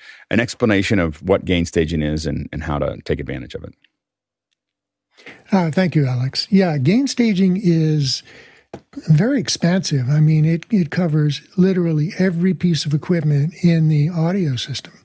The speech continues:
Speaker 2: And so what, what is gain staging and why do we care, right? So gain staging is, is optimizing audio levels and dynamic range, uh, to maximize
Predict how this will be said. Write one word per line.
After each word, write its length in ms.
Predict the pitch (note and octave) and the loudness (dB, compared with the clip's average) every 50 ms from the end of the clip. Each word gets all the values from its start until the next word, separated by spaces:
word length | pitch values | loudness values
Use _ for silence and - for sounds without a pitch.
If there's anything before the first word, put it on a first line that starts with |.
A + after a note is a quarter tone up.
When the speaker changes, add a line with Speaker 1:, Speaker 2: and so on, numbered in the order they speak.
| _ _ _ - - - - - - - - - | _ _ _ -20 -20 -20 -20 -20 -20 -6 0 2
Speaker 2:
And 340 | F#3+ E3+ E3 E3+ G3 - | 2 4 2 0 -2 -4
so 360 | - - - F#3 F3 F3+ F#3+ - | -4 -2 0 0 0 0 -2 0
what, 300 | F#3+ F3+ G3 G3 A3 - | 0 2 0 0 0 2
what 200 | F3 F3+ F3 E3 | 2 2 4 2
is 180 | F#3+ G3 D#3+ C#3 | 2 2 0 2
gain 280 | D#3 F3+ E3+ E3 E3 | 2 2 4 4 2
staging 540 | D3+ - - E3 D#3+ D#3 C3+ D#3+ D3+ C#3+ C#3+ | 2 0 2 2 2 2 2 2 2 2 2
and 500 | C#3+ C#3 C3+ C#3+ D3+ F#3 F3+ F3+ E3+ D#3+ | 2 2 2 2 0 0 0 0 0 0
why 240 | D3+ D#3 D3+ D3+ D3 | 0 0 0 -2 -2
do 100 | C#3+ C#3+ | 0 0
we 260 | C#3 C#3+ C#3 C#3+ C3+ - _ _ - | 0 2 2 0 0 -4 _ _ -10
care, 480 | - - C3+ B2 A2+ G#2 A2 A2+ - _ - | -6 -4 -2 -2 -2 -4 -6 -10 -8 _ 2
right? 260 | D3+ C#3+ C#3+ D#3+ - | 2 2 2 0 -2
So 300 | - - E3+ D3+ C#3 C3 - - - - - - - - - _ - | -2 0 0 2 0 0 -4 -10 -18 -18 -18 -18 -20 -20 -20 _ 0
gain 220 | - G3 A3+ B3 A3 | 2 4 4 4 2
staging 480 | - - A3 G#3+ G3 E3 G3 F3+ F3 | 2 2 2 2 2 2 2 2 2
is, 580 | F#3+ G3 F3+ F3 E3+ E3 D#3+ D#3 D#3 C#3+ - - - - | 2 2 2 4 4 2 2 0 0 -2 -4 -8 -4 0
is 320 | D#3+ D#3 D3 D3 C#3+ C3+ - - - | 2 4 4 4 0 -2 -4 -8 -4
optimizing 880 | - F#3+ G#3 - - - G#3 G3 G3 F#3 F#3+ F#3 D#3+ F3+ E3+ E3+ F#3+ E3+ | -2 -2 -2 -2 0 2 2 4 4 2 0 0 0 0 0 0 0 0
audio 360 | E3 D#3+ D3+ D3+ C#3 C#3 C3 | 0 2 2 2 2 2 2
levels 760 | B2+ A#2+ B2 B2 A2+ B2 C#3 D#3 G3+ A#3+ C4+ - - - - _ - | 0 0 0 -2 0 0 0 2 0 0 -2 -6 -12 -14 -10 _ 0
and 240 | E3 D#3 D3+ D3+ C3+ | 2 4 4 4 4
dynamic 600 | D#3 D#3 D3+ D3 C#3+ D#3 E3 F3+ F#3 E3+ - E3 | 2 2 2 2 2 2 2 2 0 0 0 0
range, 640 | D#3+ D#3 D3+ C3+ B2+ B2 A#2+ C3+ E3 - - - _ _ _ _ - - - - - _ _ - | 0 2 2 2 0 0 0 0 -2 -2 -6 -14 _ _ _ _ -20 -20 -20 -20 -20 _ _ -2
uh, 300 | E3+ D#3 D3 D3 C#3+ C#3+ C#3 - - | 0 2 2 2 2 0 -2 -4 -4
to 100 | - - | 0 2
maximize 1040 | D3+ C3+ C#3+ D#3 F3+ G3 A3+ - - - A3+ G3 F#3+ F#3+ G3 G3 G3+ G3+ G3 - - | 4 4 4 4 2 2 -2 -2 -2 0 2 2 2 2 2 0 0 -2 -2 -4 -8